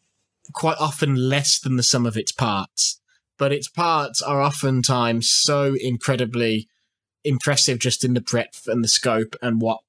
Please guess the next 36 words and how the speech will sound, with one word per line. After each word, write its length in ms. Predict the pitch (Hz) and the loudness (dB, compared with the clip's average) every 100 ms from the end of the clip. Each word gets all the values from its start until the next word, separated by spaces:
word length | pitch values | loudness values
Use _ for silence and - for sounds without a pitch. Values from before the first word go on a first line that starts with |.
| - | -4
and 180 | 123 113 | 0 0
the, 160 | 104 | 0
the 140 | 110 117 | 0 0
ambition 540 | 110 117 110 - 113 | 0 0 0 0 0
on 120 | 110 | 0
display 500 | 113 - - 107 104 - - - | 0 0 0 0 0 -4 -12 -6
and 140 | 143 | 0
what 160 | 165 202 | 2 2
has 100 | 160 | 0
been 220 | 156 151 | -2 -2
achieved 400 | 139 - 151 123 | 0 2 0 0
so 340 | - - 135 131 | 2 2 2 0
far, 380 | 135 127 117 | 0 2 2
even 220 | 117 117 110 | 0 0 0
though, 120 | 107 | 0
as 180 | 107 - | -2 0
we 60 | |
said, 260 | - 110 101 | 0 0 -2
there's 160 | 98 - | -4 -4
quite 340 | - 127 104 | -2 -2 0
some, 280 | - 104 101 - | 0 0 -4 -6
there's 100 | 107 | -6
quite 180 | - 117 | -4 -2
a 40 | |
few 180 | - 107 | -2 -2
shortcomings, 600 | - 104 - 85 87 - _ - - - - - | -2 -2 -4 -8 -10 -16 _ -20 -20 -20 -16 -6
um, 500 | 127 127 120 117 - - | -2 0 0 -2 -6 -4
that 300 | 143 143 - _ _ _ _ _ _ _ _ 139 | 0 0 -2 _ _ _ _ _ _ _ _ -4
i-, 60 | 135 | -2
it's, 480 | 156 147 - - - _ - | -2 0 0 -2 -8 _ -8
it's, 300 | 180 147 - | -4 0 0
it's 260 | 147 147 - | 0 0 0
clearly 480 | - 180 175 139 120 | 0 0 0 0 0
an 80 | |
important 520 | 120 120 120 117 110 92 | -2 0 0 0 0 0
game, 380 | 110 92 87 | -2 -2 -4